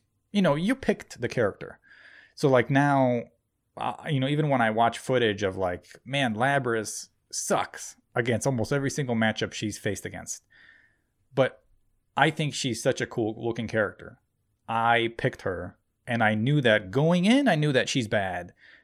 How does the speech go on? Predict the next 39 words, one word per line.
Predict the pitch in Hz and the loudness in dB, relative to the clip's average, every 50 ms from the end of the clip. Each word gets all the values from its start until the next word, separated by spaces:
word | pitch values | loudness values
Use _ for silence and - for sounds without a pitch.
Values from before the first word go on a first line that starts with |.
| - | -4
I | - 123 | -4 -4
can't | - - 190 190 175 - | -2 0 -2 -2 0 -2
complain | 147 113 - 147 139 135 135 127 113 | -4 -2 0 2 2 2 2 0 0
because, | 110 110 - - 120 107 104 | -2 -4 -6 -4 -6 -6 -4
man, | 143 160 170 170 160 135 | -2 -2 0 0 0 0
Margaret | 117 117 139 151 156 143 147 127 110 | 0 0 0 0 0 0 -2 -4 -2
just | 117 120 120 113 113 104 | -2 -4 -4 -4 -6 -6
gets | 107 110 - - | -6 -6 -6 -6
to | - 101 | -8 -4
do | 92 113 113 | -2 0 0
whatever | 107 95 98 117 117 110 110 104 | 2 0 2 2 2 2 0 -2
she | - 120 110 | -2 -2 -4
wants. | 92 90 85 80 - - - - - _ _ _ - - - - - - - _ _ | -4 -4 -8 -10 -12 -12 -14 -14 -14 _ _ _ -20 -20 -20 -20 -20 -20 -20 _ _
But | - 156 156 | 0 2 4
I | 160 185 | 4 4
don't | 196 190 | 2 2
wanna | 180 170 156 143 | 2 2 0 0
play | - - 165 170 | 0 0 0 0
Margaret. | 135 98 87 80 82 - 71 - 107 | 0 -2 -4 -6 -8 -8 -10 -6 0
Margaret's | 127 143 151 139 143 135 120 104 | 2 2 2 2 0 -2 -2 -6
boring. | 95 92 101 110 127 131 104 82 73 - _ _ _ _ _ _ _ - | -8 -2 0 2 2 2 2 0 -4 -12 _ _ _ _ _ _ _ -2
I | 131 131 | 0 2
wanna | 151 143 | 2 2
play | - 147 147 | 2 0 0
Labrys. | 143 139 151 196 220 185 123 101 80 - - - - - _ _ _ _ _ - 190 | 2 0 2 2 2 2 0 -2 -6 -8 -12 -14 -16 -16 _ _ _ _ _ -18 -8
That's | 123 123 135 135 - | -2 -2 -2 0 0
a | 160 | 0
sacrifice. | - 180 190 220 220 214 - - 113 92 92 - | 2 4 4 4 4 0 -2 -2 -2 -2 0 2
I | 139 156 | 2 2
made | 160 170 196 247 226 | 2 2 2 2 4
that, | 226 220 208 220 - | 4 2 2 0 -4
I | - 160 175 170 | -2 0 0 2
made | 156 151 165 180 165 147 | 2 0 0 0 0 0
that | 147 143 | 0 0
decision. | 143 135 - - 170 156 139 120 113 | 0 -4 0 0 0 2 2 0 0
I | 113 123 | -2 -2
have | 101 - 123 127 131 123 117 - - | -2 -2 0 0 0 -2 -4 -10 -6
to | - 139 131 127 120 117 117 120 | -2 0 2 2 2 0 0 -2
live | 107 98 107 113 123 120 113 104 104 107 - | -2 0 2 4 6 4 4 2 0 -8 -16